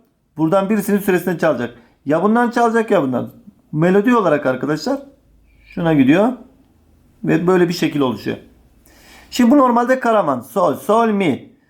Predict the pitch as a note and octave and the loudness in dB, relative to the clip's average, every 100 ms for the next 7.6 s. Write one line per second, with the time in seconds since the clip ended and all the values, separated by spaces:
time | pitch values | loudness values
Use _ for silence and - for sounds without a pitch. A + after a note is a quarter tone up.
0 | _ _ _ - - F#3+ D3 B2+ F#3+ G3+ | _ _ _ -10 -2 0 0 0 0 2
1 | G#3+ F#3 E3+ C#3 A2 - _ _ _ _ | 2 -2 -2 -2 -4 -12 _ _ _ _
2 | _ _ _ _ D3+ E3+ G#3 A#3 G3 - | _ _ _ _ 0 0 2 0 -2 -4
3 | A3 A3 - - F#3 A3 - - _ _ | -2 0 0 0 -4 -4 -6 -18 _ _
4 | _ _ _ - _ _ _ _ _ _ | _ _ _ -20 _ _ _ _ _ _
5 | _ _ _ _ _ _ - - - F3+ | _ _ _ _ _ _ -20 -20 -6 0
6 | D#3 D3 E3+ E3+ D3+ A#2 D#3 E3+ - D#3 | 0 0 -2 -2 -4 -2 -2 -2 -4 -2
7 | C#3+ - B2 - E3 | -2 -2 -4 -2 -2